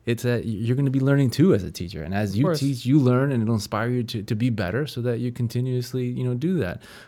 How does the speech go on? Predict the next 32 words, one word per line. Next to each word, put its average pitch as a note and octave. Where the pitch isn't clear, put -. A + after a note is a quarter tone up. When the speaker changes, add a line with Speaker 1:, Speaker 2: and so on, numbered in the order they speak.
Speaker 1:
Um, C#2
but, A#2+
as, B2
you A#2
know, B2
another B2+
thing B2+
I -
wanna A2+
ask A#2+
is G#2
just, G#2+
you -
know, -
part C#3
of B2
this, A#2
this G#2
scholarship A2+
to A#2
the A2
Career A2
Mastermind G2+
program G2
that F#2
you're F#2
getting F#2+
access F#2+
to G2
is F#2+
that F2
Speaker 2:
Mm-hmm. D#3+